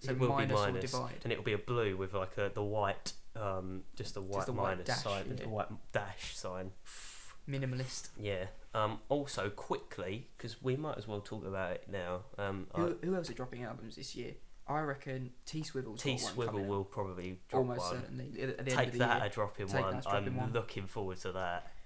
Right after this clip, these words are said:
Speaker 1: Um, there's
Speaker 2: Uh,
Speaker 1: some big, there should be some big ones this year. Coldplay are releasing an E P.
Speaker 2: Yeah. When's, um, Imagine Dragons' last album came out?
Speaker 1: Twenty fifteen.
Speaker 2: Twenty fifteen, so
Speaker 1: Maybe.
Speaker 2: maybe this year, may-,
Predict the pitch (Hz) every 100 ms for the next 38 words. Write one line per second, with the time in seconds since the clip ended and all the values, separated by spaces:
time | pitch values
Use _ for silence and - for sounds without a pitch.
0 | - - 127 127 127 123 127 131 - -
1 | - - - - - - - - 107 214
2 | 226 214 208 - 247 180 208 - 135 -
3 | - - - - - - - 196 202 196
4 | 160 156 143 147 143 143 131 - 147 -
5 | - - 120 92 98 104 - - - -
6 | - - - 131 131 131 - 127 123 120
7 | 123 127 120 120 120 113 104 95 95 92
8 | - 101 98 95 98 95 101 98 98 101
9 | 101 135 - - 131 135 117 113 104 -
10 | 107 - - 147 147 101 104 104 101 104
11 | 98 - 107 98 98 98